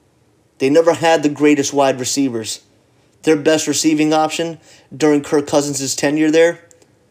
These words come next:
was Jordan Reed, was a tight end. Your tight end shouldn't be your best receiving option.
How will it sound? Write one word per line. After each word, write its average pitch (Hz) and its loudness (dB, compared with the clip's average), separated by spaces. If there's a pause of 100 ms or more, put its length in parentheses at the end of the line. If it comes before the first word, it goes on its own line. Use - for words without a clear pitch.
(280)
was 135 -2
Jordan 139 0
Reed, 147 4
was 123 -6
a 123 -4
tight 143 -2
end. 135 0
Your 143 2
tight 156 -2
end 151 0
shouldn't 139 -4
be 143 2
your 131 0
best 123 -4
receiving 120 -6
option. 113 -8